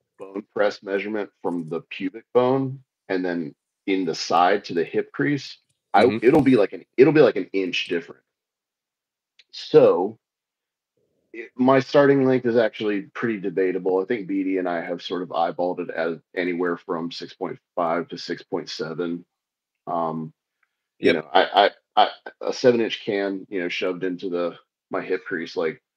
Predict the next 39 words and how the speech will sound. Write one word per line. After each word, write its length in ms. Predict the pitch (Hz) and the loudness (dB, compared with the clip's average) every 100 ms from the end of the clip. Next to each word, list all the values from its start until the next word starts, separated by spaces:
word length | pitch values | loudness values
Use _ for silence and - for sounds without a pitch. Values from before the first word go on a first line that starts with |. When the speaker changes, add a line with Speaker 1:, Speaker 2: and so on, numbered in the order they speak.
| _ _ | _ _
Speaker 1:
I 140 | 165 - | 2 6
also, 440 | 147 175 - 123 | 8 6 6 2
I 40 | |
mean, 320 | 117 104 98 - _ _ _ | 4 0 -2 -6 _ _ _
you 100 | 147 | 2
know, 220 | 98 90 | 4 2
I 100 | 95 | 0
try 160 | 98 147 | 2 0
and 100 | 107 | 2
tell 140 | 131 110 | 2 2
everybody, 280 | 95 98 | 4 4
like, 180 | 92 82 | 4 2
"Keep 140 | 147 156 | -2 -4
in 100 | 95 | 2
mind, 240 | 117 101 | 2 2
it's 120 | 80 | -4
a 40 | 80 | -10
dick 300 | - - - | -2 -2 0
pic." 200 | 90 80 | -2 0
I 40 | |
was 140 | 85 - | -4 0
trying 180 | 147 | -2
to 40 | 127 | 0
make 140 | 98 | 0
it 60 | 95 | 2
look 120 | 92 | 0
as 60 | 85 76 - | -2 -12 -4
big 160 | 110 | -4
as 100 | 104 | -4
fucking 340 | - 107 95 82 | -2 -2 -2 0
possible. 440 | 110 139 127 90 | 2 2 0 -4
It's 80 | 82 | -2
probably 240 | 117 139 | 0 2
Speaker 2:
Right. 160 | 85 80 | 2 2
Speaker 1:
jamming 360 | 80 98 101 98 | -4 -4 -4 -8
that 160 | 87 | -20
thing 180 | 107 101 | -20 -20
into 140 | 95 95 | -20 -20
my, 320 | 90 87 | -20 -20